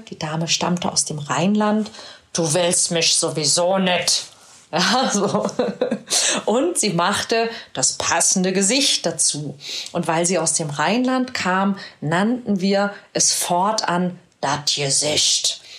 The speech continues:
Und dat Gesicht ist so wie eben, naja, so, so, so eine, eine, wahrscheinlich eine Bulldogge <laughs> mit Tollwut schauen würde. Also sehr, sehr grimmig. Und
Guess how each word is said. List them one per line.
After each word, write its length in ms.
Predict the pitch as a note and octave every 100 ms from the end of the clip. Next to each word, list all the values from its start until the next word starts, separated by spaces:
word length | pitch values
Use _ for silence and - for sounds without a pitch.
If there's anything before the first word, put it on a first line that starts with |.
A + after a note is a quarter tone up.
| - -
Und 220 | F3 F3
dat 260 | D3+ C3+ -
Gesicht 720 | C#3+ - F#3+ C#4 - - - - - -
ist 400 | G3 G#3+ - - _
so 440 | F3 G3 A3+ A3+
wie 280 | F3+ G#3+ -
eben, 480 | F3 F3+ F#3+ F#3+ F#3+ -
naja, 380 | - G#3+ G#3+ G#3
so, 200 | F#3+ F3+
so, 260 | F3 F#3+ -
so 140 | -
eine, 240 | F#3+ F#3+ -
eine, 340 | F#3+ F#3+ -
wahrscheinlich 540 | - F#3 - A3+ C4 -
eine 100 | G#3+
Bulldogge 1120 | G#3 A3 C4 D#4 C#4+ B3 C#4+ C4+ G#3 C#4 - - - -
<laughs> 560 | _ _ - A#4+ B4 -
mit 320 | C4 D#4 D4+
Tollwut 720 | - A#3+ B3+ A3+ F#3+ G3+ F#3+
schauen 560 | - E3 D#3 F3+ F3 D3
würde. 340 | E3 D#3+ D3
Also 220 | - C3+
sehr, 500 | C#3 D#3 F3 G#3 G#3+
sehr 340 | G#3+ E3+ E3+ E3
grimmig. 680 | - - G3+ G3+ D#3+ - - - - - - - - -
Und 640 | F3+ F3+ F3 F3+ - -